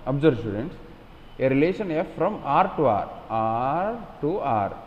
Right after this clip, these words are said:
R to R. F is a relation, I'm clearly mentioned here, relation. R to R, defined by this rule, under this rule. Under this rule only you want to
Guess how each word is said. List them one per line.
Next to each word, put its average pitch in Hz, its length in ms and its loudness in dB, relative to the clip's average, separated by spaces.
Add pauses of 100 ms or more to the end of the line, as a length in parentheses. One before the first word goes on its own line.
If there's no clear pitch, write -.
(220)
R 110 380 -4 (100)
to 147 120 -2
R. 104 220 -2 (1900)
F 107 200 -6
is 175 180 -2
a 135 60 2
relation, 139 400 2
I'm 98 120 -4 (120)
clearly 151 320 0
mentioned 117 340 -4
here, 98 140 -4
relation. 117 520 -2 (1000)
R 127 320 0
to 107 80 -2
R, 87 120 -2
defined 143 360 -2
by 165 80 4
this 139 260 -2
rule, 143 260 2
under 123 200 4
this 117 280 -2
rule. 107 180 -6 (800)
Under 165 300 6
this 190 260 -2
rule 180 200 2
only 202 220 -2
you 190 80 0
want 160 260 2
to 139 380 2